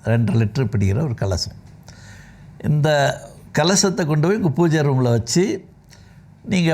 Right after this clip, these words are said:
வாழ்நாள் பூரா அதுக்கு வணக்கம் செய்யலாம். ஈசன் அங்க உங்களுக்கு, அத்திரி ஈஸ்வரர் அனுசூயா தேவி அங்க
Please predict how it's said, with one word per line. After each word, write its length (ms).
வாழ்நாள் 400
பூரா 220
அதுக்கு 340
வணக்கம் 380
செய்யலாம். 360
ஈசன் 300
அங்க 220
உங்களுக்கு, 360
அத்திரி 300
ஈஸ்வரர் 440
அனுசூயா 480
தேவி 320
அங்க 160